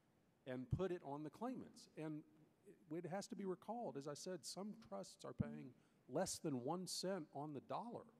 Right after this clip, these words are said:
for scheduled values of claims. And to add all of a sudden a quarterly reporting requirement that requires them to produce and report on every, s-, but also redact information from every single claim that they've received in the last quarter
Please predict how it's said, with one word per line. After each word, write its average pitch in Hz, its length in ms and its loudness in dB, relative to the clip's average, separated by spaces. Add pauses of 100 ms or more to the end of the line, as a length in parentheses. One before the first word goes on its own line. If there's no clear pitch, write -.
(360)
for 151 100 6
scheduled 165 580 2
values 151 440 2
of 147 100 -4
claims. 185 460 -4
And 135 140 -2
to 147 80 -6 (100)
add 220 360 4 (320)
all 214 200 4
of 175 60 -2
a 165 40 2
sudden 190 560 0
a 139 160 0
quarterly 196 560 4
reporting 160 640 2 (300)
requirement 165 580 -4
that 139 140 -4
requires 170 480 0
them 151 260 -2
to - 80 -6
produce 147 640 -2
and 135 100 -4
report 160 380 -2
on 139 160 0 (120)
every, 180 280 0
s-, - 160 -2 (120)
but 143 120 2
also 180 300 -2
redact 156 600 -6
information 160 520 -6 (120)
from 104 220 -4 (420)
every 180 280 2
single 175 500 0 (120)
claim 175 360 0
that 135 160 -4
they've 151 200 -4
received 147 440 -6
in 123 80 -6
the 123 40 -6
last 120 320 -8
quarter 117 320 -2